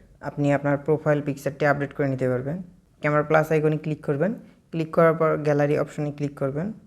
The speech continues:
গ্যালারিতে ক্লিক করার পর একটি ছবি সিলেক্ট করে নেবেন। তো গ্যালারি থেকে আপনার একটি ছবি সিলেক্ট করলে এরকম একটি অপশন চলে আসবে, ক্রপ করার অপশন। তো এখান থেকে আপনি ছোট বড় করে নিতে পারেন আপনার ছবিটি।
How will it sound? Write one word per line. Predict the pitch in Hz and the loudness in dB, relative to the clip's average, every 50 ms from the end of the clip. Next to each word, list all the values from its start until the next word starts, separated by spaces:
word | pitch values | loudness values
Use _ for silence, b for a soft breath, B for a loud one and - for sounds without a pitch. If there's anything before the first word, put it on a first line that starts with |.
| _ _ _ _ _ _ - | _ _ _ _ _ _ 0
গ্যালারিতে | 151 156 156 160 156 156 156 165 | 2 4 6 6 4 2 0 -2
ক্লিক | 156 - 165 160 160 - | -4 -2 -4 -4 0 2
করার | 170 156 151 147 | 4 4 4 4
পর | 165 175 | 4 2
একটি | 175 156 175 - - 151 147 143 | 2 0 0 -4 -4 -2 -2 -2
ছবি | 143 143 - 151 139 143 | -2 -2 -2 -2 -2 -2
সিলেক্ট | 139 - 143 139 139 135 - | -4 -4 -4 -4 -4 -4 -4
করে | - 135 127 | -4 -4 -2
নেবেন। | 127 123 120 123 120 127 131 - _ _ _ _ _ _ _ _ _ _ _ _ _ _ _ _ _ _ _ _ _ _ _ _ _ _ _ _ _ _ _ _ _ _ _ _ _ _ _ _ _ _ _ _ _ _ _ _ _ _ _ _ _ _ _ _ _ _ | -2 -4 -4 -6 -8 -8 -12 -14 _ _ _ _ _ _ _ _ _ _ _ _ _ _ _ _ _ _ _ _ _ _ _ _ _ _ _ _ _ _ _ _ _ _ _ _ _ _ _ _ _ _ _ _ _ _ _ _ _ _ _ _ _ _ _ _ _ _
তো | - - | -8 -2
গ্যালারি | 147 151 151 151 151 143 | 2 4 6 6 6 4
থেকে | 143 156 147 165 | 2 -2 0 0
আপনার | 151 147 - 151 147 | 0 0 0 -2 -4
একটি | 143 143 151 | -2 -2 -4
ছবি | 143 - - 147 139 143 | -6 -4 -4 -2 -2 -2
সিলেক্ট | 143 - 151 143 143 135 - | -4 -4 -4 -6 -6 -6 -6
করলে | - 147 147 156 151 | -6 -4 0 0 0
এরকম | 143 139 147 147 | 0 0 -2 -2
একটি | 147 143 147 151 | -4 -2 -2 -4
অপশন | 143 - - 151 143 | -4 -4 -6 -6 -4
চলে | 143 151 143 143 | -2 -2 2 2
আসবে, | 143 143 143 151 185 240 240 - b b b b b b b | 2 2 2 0 -2 -2 -2 -6 b b b b b b b
ক্রপ | - 165 156 156 | -2 0 0 0
করার | 151 - - - 147 143 147 143 | 0 -2 -2 0 0 2 0 0
অপশন। | - - - - - 160 185 226 - - - - _ _ _ _ _ - | -2 -4 -6 -6 -6 -4 -4 -4 -6 -10 -16 -20 _ _ _ _ _ -6
তো | - | -2
এখান | - 151 - - 170 | 0 0 0 0 0
থেকে | 151 170 165 170 | 0 0 2 2
আপনি | 165 156 160 165 170 | 2 2 2 0 -4
ছোট | 170 - 160 139 147 | -4 -4 -4 -2 -2
বড় | 143 147 147 147 143 | 0 0 0 0 0
করে | 147 139 139 135 | 0 -2 -2 0
নিতে | 139 139 135 139 | -2 -2 -4 -4
পারেন | 143 143 143 139 135 | -4 -4 -4 -4 -6
আপনার | 143 143 147 139 | -6 -6 -6 -8
ছবিটি। | 135 - 151 139 143 147 - 240 247 | -6 -6 -6 -4 -4 -4 -6 -8 -10